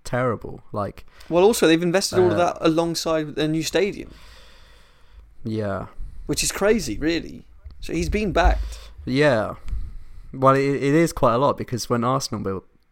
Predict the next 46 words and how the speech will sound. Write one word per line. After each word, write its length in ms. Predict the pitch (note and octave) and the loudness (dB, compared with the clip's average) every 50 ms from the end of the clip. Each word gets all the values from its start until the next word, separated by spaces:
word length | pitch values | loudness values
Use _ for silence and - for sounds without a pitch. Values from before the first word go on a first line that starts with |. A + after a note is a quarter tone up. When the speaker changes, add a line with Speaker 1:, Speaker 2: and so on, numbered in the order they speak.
| _ _ | _ _
Speaker 1:
built 220 | - G#2+ G2+ - | -8 -8 -8 -8
the 60 | - G#2+ | -10 -10
new 120 | G#2 G#2+ | -8 -8
stadium, 440 | - - - A2+ A#2 A2+ A2+ - - | -8 -8 -8 -8 -8 -8 -8 -10 -8
they, 160 | A2 A2 G#2+ | -8 -8 -8
they 220 | - - A2 A2 | -8 -8 -6 -6
weren't 200 | G#2 G#2 G#2 F#2+ | -4 -4 -4 -6
investing 560 | F2+ G2 G#2 - G#2 A2 - - A2+ A2+ A2+ G#2 | -6 -8 -8 -8 -10 -10 -10 -10 -10 -10 -10 -10
like 280 | G#2 G2 - - - - | -10 -10 -12 -14 -12 -8
Tottenham 280 | - A2+ G#2 G2 G#2 | -6 -6 -6 -6 -8
have 140 | A#2+ A#2+ - | -12 -14 -12
done. 240 | - - - - C3 | -12 -12 -12 -12 -10
And 140 | B2 A2+ A2 | -8 -6 -4
I 20 | |
know, 140 | A2+ A#2 A2+ | -2 -2 -2
like, 300 | G#2 G2+ G2 F#2+ - - | -2 -2 -4 -4 -6 -8
the 120 | - G2 F#2+ | -10 -12 -10
football 380 | - - G2 - - F#2+ F#2+ | -10 -10 -12 -10 -10 -8 -8
landscape 500 | G2+ G2+ G2+ F#2+ F#2 - - G#2 G#2 - | -6 -6 -6 -8 -10 -12 -12 -12 -12 -12
has 140 | - G#2+ - | -12 -12 -12
changed 340 | - - G#2 G2+ G#2 - - | -10 -10 -8 -8 -8 -10 -10
a 60 | G2+ | -8
lot, 320 | G2+ G2+ G2+ F#2+ - - - | -6 -6 -6 -6 -6 -6 -4
but 240 | - G#2 F#2+ - - - - - - - - - - - - - - - - | -4 -4 -4 -4 -8 -14 -20 -20 -20 -20 -20 -20 -20 -20 -20 -20 -18 -8 -6
I 60 | A2 | -4
think, 260 | G#2 A#2+ A#2+ A2+ - | -2 -2 -2 -2 -4
uh, 180 | - G#2+ A2 G#2+ | -6 -4 -4 -4
something 320 | G#2 - C3+ B2+ - A2 A2+ | -4 -4 -4 -4 -4 -4 -4
that 280 | G#2 E2 - - - | -6 -6 -8 -10 -12
Levy 320 | - A2 A2+ A2 G#2 G#2+ G2+ | -8 -6 -4 -4 -4 -4 -6
seems 240 | - - A2+ G#2+ - | -4 -4 -6 -6 -6
to 60 | - | -6
be 80 | G#2 | -8
doing 380 | G#2 - A2 G#2+ G#2+ G2 G2+ G2+ | -6 -2 -2 0 0 -2 -2 -4
is, 320 | G2 G2+ G#2 - - - - - _ _ | -6 -6 -8 -10 -12 -14 -16 -20 _ _
uh, 340 | - G2+ G#2 G2+ G2 G2 F#2+ - _ | -8 -6 -4 -4 -4 -4 -6 -8 _
trying 240 | - - - A2 G#2 G2 G2+ | -8 -4 -2 -2 -2 -2 -6
to 60 | - _ | -8 _
cash 340 | - - G#2+ G#2+ G#2 - - | -8 -6 -6 -6 -6 -6 -6
in 140 | A2 G#2+ G#2 | -4 -4 -4
on 200 | G2+ G2+ G#2 G#2 | -4 -6 -6 -6
the, 180 | G2 F#2+ F#2 - - - | -6 -6 -8 -8 -10 -10
the 120 | - G2+ | -8 -8
foundations 640 | - - A2+ G#2+ G#2+ G#2 G#2 G#2 A2 - - A2 G2+ | -8 -6 -6 -6 -6 -6 -6 -8 -8 -8 -10 -12 -10
they've 200 | - - - - | -10 -10 -12 -8
got, 320 | - A2 G#2+ G2+ F2 - | -6 -4 -4 -4 -6 -8